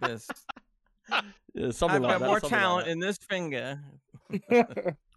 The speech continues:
Speaker 2: Um, Yoda, your
Speaker 1: <laughs>
Speaker 2: mic, you might need to just turn your gain down just a tiny, tiny bit 'cause it's a bit distorted your end. Um, I notice you're on different
Speaker 3: Mm-hmm.
Speaker 2: headphones to normal, aren't you?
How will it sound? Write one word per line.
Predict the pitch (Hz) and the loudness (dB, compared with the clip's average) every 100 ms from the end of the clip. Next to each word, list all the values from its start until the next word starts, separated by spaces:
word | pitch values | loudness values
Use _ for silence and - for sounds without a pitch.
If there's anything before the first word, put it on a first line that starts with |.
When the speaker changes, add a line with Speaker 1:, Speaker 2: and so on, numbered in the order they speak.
| - | -2
Speaker 2:
Um, | 175 180 175 - | 2 2 -2 2
Yoda, | 196 202 180 | 4 4 4
your | 196 | 2
Speaker 1:
<laughs> | |
Speaker 2:
mic, | 202 208 131 | 4 2 2
you | 170 | -2
might | 175 190 170 | 0 0 0
need | 185 165 | -4 -6
to | |
just | 165 175 | -8 -6
turn | - 175 | -2 -2
your | 151 | 0
gain | 151 165 151 | 0 0 0
down | 135 | -2
just | 135 | -2
a | 135 | -10
tiny, | - - 165 151 | -8 -4 -2 -4
tiny | 143 147 | -6 -6
bit | 139 147 - | -4 -6 -6
'cause | 120 | -10
it's | |
a | 120 | -8
bit | 127 | -8
distorted | 117 - 135 104 | -8 -8 -6 -6
your | 107 104 | -8 -10
end. | 123 131 _ _ _ _ - | -10 -16 _ _ _ _ -12
Um, | 110 107 | -10 -6
I | 117 | -4
notice | - - | -4 -4
you're | 139 | -8
on | |
different | 127 - 113 | -8 -8 -6
Speaker 3:
Mm-hmm. | 131 | -6
Speaker 2:
headphones | 113 113 104 | -6 -8 -8
to | |
normal, | 110 110 131 | -8 -4 -4
aren't | 120 | -4
you? | 101 | -8